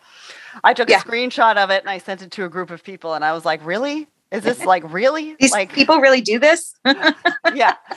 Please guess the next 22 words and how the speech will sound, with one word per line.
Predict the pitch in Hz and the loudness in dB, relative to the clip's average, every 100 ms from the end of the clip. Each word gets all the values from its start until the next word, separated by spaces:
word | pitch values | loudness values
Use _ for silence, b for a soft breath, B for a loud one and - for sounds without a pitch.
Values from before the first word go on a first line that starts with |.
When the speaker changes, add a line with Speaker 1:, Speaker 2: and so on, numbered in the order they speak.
| B B B B | B B B B
Speaker 1:
Um, | - 233 233 226 214 | 2 4 2 -4 2
but | 294 359 233 214 | 4 6 4 0
it | 240 | -2
also | 247 269 349 | -2 -2 -6
brings | 302 254 262 | -6 -6 -4
up | 254 208 | -6 -6
a | |
good | 196 196 - | -10 -12 -10
point | 220 208 - | -8 -8 -10
'cause | 202 - | -16 -10
Chriselle | 233 - 226 214 220 | -10 -2 2 2 2
Staus, | - - 202 180 240 - | -4 -4 0 0 -4 -12
she's | - 202 - | -16 -16 -14
from, | - 190 180 180 - | -4 -2 -2 -4 -4
uh, | 175 170 165 | 0 0 -2
Selling | - 190 185 175 | -4 -2 -2 -6
Sunset. | - 175 175 - 190 202 - | -2 -2 -2 -2 -2 -2 -6
I | 180 165 | -6 -6
follow | 165 160 - 151 | -6 -12 -12 -12
her | 160 | -10
on | 156 - | -10 -12
Instagram. | 151 - 156 | -20 -18 -18